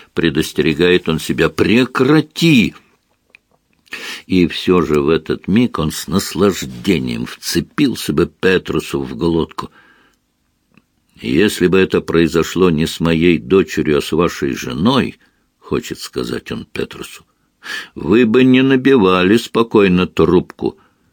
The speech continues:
не взвешивали бы с такой рассудительностью слова». Осквернение. Вот то слово, которое ему хотелось вытянуть из Петруса.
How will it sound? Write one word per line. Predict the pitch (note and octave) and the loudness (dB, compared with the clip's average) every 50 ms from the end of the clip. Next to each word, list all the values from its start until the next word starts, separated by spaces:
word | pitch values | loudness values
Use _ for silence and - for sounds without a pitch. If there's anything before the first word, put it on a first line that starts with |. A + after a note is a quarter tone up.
| _ _ _ _ _ _ _ _ _ _ _ - | _ _ _ _ _ _ _ _ _ _ _ -8
не | B1+ C#2+ E2 F#2+ A2+ | -4 0 2 2 2
взвешивали | B2 A#2 F#2+ D#2 D2 C2 C2 C2+ E2+ F#2+ - - - A#2 A#2 C#3 C3+ B2+ B2+ | 2 0 0 -4 -4 -2 0 0 0 0 -2 -2 -2 -2 -2 -2 -2 -4 -4
бы | A2+ D#2 D#2+ D#2 | -2 0 0 -2
с | - - | -2 -4
такой | - - - - - D#2 C#2+ - | -8 -8 -8 -6 -2 -2 -2 -2
рассудительностью | - - - - - - - - - - - E2 - - - A2+ A2+ - - F2+ F2+ F2 E2 E2 - - - - D2+ C#2+ | -4 -8 -10 -10 -10 -10 -10 -12 -10 -6 -6 -6 -4 -2 -2 -2 -2 0 0 -2 0 0 -2 -4 -6 -8 -8 -6 -6 -6
слова». | - - - - - - - - - - - - _ _ _ _ _ _ _ _ _ _ _ _ _ _ _ _ _ _ _ _ _ _ _ _ _ _ _ _ _ _ _ _ _ _ _ _ _ _ _ _ _ _ _ _ _ | -6 -8 -10 -8 -8 -8 -6 -4 -6 -6 -6 -6 _ _ _ _ _ _ _ _ _ _ _ _ _ _ _ _ _ _ _ _ _ _ _ _ _ _ _ _ _ _ _ _ _ _ _ _ _ _ _ _ _ _ _ _ _
Осквернение. | - D#2 D2+ - - - - - - - - E2+ D#2+ C#2+ C#2 D2 D#2 C#2 D2 D#2 D#2+ E2 E2+ E2+ D2 B1 A#1 B1 B1 A#1 A1+ A1+ - _ _ _ _ _ _ _ _ _ _ _ _ _ _ _ _ _ | -10 -8 -8 -8 -10 -12 -14 -14 -10 -4 -2 -2 -2 -2 -4 -8 -6 -4 -2 0 0 0 2 0 0 -2 -2 -4 -4 -4 -6 -8 -10 _ _ _ _ _ _ _ _ _ _ _ _ _ _ _ _ _
Вот | - D2 D2+ D#2 D2+ - _ | -6 0 2 2 2 0 _
то | - C2+ C2 | -6 -6 -6
слово, | - - - G2+ A2+ G#2 F#2 | -6 -4 -4 -2 -2 -2 -2
которое | - - - - C2+ C#2 C#2 B1+ | -4 -6 -6 -4 -4 -4 -4 -4
ему | C#2 C#2 | -6 -8
хотелось | - - - - D2 C#2+ C#2 C#2 - - - | -8 -8 -6 -4 -4 -2 -2 -4 -6 -8 -10
вытянуть | A1+ A1+ C2+ D2+ F2 E2 - - - C2 C2+ - - - - | -12 -10 -6 -4 -4 -4 -6 -10 -10 -10 -10 -10 -12 -14 -16
из | - E2 - - | -14 -14 -14 -14
Петруса. | - - - D2 - - - - - - - _ | -8 -2 -2 -2 -2 -2 -10 -14 -14 -14 -18 _